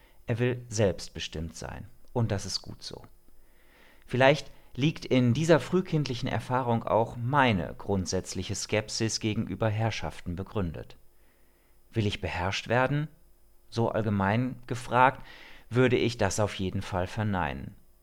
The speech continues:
Herrschaft nämlich heißt dann Fremdbestimmung. In den Sinn kommen mir dabei Worte wie Gewaltherrschaft oder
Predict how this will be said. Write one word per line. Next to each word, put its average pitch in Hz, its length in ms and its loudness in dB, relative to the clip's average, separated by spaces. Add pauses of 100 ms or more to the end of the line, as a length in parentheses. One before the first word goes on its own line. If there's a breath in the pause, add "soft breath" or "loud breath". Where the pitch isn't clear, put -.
(280)
Herrschaft 120 500 2
nämlich 120 340 2
heißt 113 280 2
dann 107 200 2
Fremdbestimmung. 78 1120 -6 (840 soft breath)
In 120 100 2
den 104 160 4
Sinn 123 260 4
kommen 113 220 2
mir 107 140 2
dabei 98 340 2
Worte 101 320 2
wie 90 180 -4 (140)
Gewaltherrschaft 98 1120 0
oder 78 300 -6